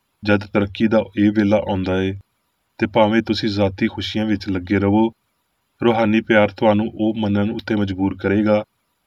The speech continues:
ਜੋ ਤੁਹਾਡੀ ਤਰੱਕੀ ਵਧਾਉਣ ਲਈ ਬਹੁਤ ਚੰਗਾ ਹੋਵੇ। ਯਾਰ ਧੋਖਾ ਦੇਣਗੇ ਤੇ ਵੈਰੀ ਇਲਜ਼ਾਮ ਲਾਉਣਗੇ, ਜਦ ਤੀਕਰ ਵੀ ਤੁਹਾਡੀ ਉਚਾਈ ਲਈ ਸਬਕ ਚੰਗਾ ਨਹੀਂ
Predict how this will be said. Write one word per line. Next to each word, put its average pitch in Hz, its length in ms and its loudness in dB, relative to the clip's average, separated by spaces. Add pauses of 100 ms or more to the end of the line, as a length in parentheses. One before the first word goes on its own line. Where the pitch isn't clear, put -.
(320)
ਜੋ 113 120 4
ਤੁਹਾਡੀ 113 340 2
ਤਰੱਕੀ 107 360 -2
ਵਧਾਉਣ 104 400 0
ਲਈ 104 120 0
ਬਹੁਤ 98 320 -2
ਚੰਗਾ 92 260 -6
ਹੋਵੇ। 90 420 -4 (840)
ਯਾਰ 104 280 4
ਧੋਖਾ 98 380 0
ਦੇਣਗੇ 113 460 4 (400)
ਤੇ 113 80 2
ਵੈਰੀ 107 300 4
ਇਲਜ਼ਾਮ 98 500 0
ਲਾਉਣਗੇ, 95 500 -2 (600)
ਜਦ 113 140 2
ਤੀਕਰ 120 360 -2
ਵੀ 120 140 0
ਤੁਹਾਡੀ 110 400 2
ਉਚਾਈ 104 440 2
ਲਈ 110 140 2
ਸਬਕ 104 360 -4
ਚੰਗਾ 95 340 -4
ਨਹੀਂ 101 240 0